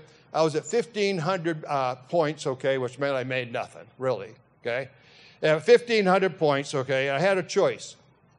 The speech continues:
I could quit, or I could get a little bit humble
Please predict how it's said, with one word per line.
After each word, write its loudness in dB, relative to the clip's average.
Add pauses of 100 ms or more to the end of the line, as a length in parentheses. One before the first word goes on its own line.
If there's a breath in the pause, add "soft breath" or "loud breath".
(340)
I 0
could -6
quit, 4 (1600)
or 8
I 4
could -2
get 2
a 0
little 4
bit 4
humble -4